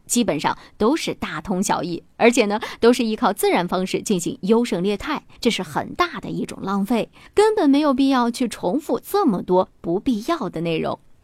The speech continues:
虽然刘欢也赞同音乐选秀节目给年轻人提供了展示的平台，但是呢，他认为啊，这类节目真正的问题在于把人推出来之后，却不管后续如何进行。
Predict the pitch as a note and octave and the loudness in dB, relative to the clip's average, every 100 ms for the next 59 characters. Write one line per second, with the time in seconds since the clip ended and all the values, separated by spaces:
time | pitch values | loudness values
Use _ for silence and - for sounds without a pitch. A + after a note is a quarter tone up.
0 | _ - G#4 F#4+ D4 F4 F4 B3 C#4 D#4+ | _ 4 6 8 6 4 6 6 8 6
1 | E4 C4+ G#3+ B3 A#3 A3 G#3 A#3+ C#4 D4+ | 6 6 6 4 4 4 2 6 8 8
2 | D#4+ B3 - F#3 - G#3+ F#3 F3 F#3 F3 | 8 6 6 -2 2 2 2 0 -2 -2
3 | D#3+ - A3+ D4 B3 G#3+ G#3+ F3+ G#3 A3 | -4 0 2 4 4 2 0 0 2 4
4 | F#3 E3 E3+ F3+ E3 A#3 G#3+ F#3 A#3 E4+ | 4 2 2 -2 0 0 0 2 0 0
5 | C#3+ - - - G3 F#3+ E3 F3 G#3+ A3+ | -4 -8 -6 0 0 0 -4 0 2 2
6 | G#3+ D#3+ D#3 - - G#4 E4+ C#4+ A#3+ A3+ | 0 0 -2 0 4 4 4 2 2 2
7 | A3 G#3 F#4+ G#4 G4+ G#3 F3 E3 D#3+ E3 | 2 2 2 4 4 2 2 -2 -4 -2
8 | F3 D#3+ D#3+ - - - - D3 D#3+ F#3 | -2 -2 -4 -8 -14 -8 -6 -4 0 2
9 | E4+ - - G4 G4+ - C#4+ A#3+ A#3+ F4 | 0 -2 0 2 2 0 0 0 0 0
10 | F#4+ E4 - - - - B3+ - C#4 - | 4 2 2 -6 -18 -4 -4 -2 -4 -4
11 | - - F4+ D4 - F#4+ A3+ E3 F#3 C#4 | -6 -2 0 0 0 2 2 2 0 0
12 | - D3 E3+ E3 F3 - | -6 -4 -4 -4 -4 -6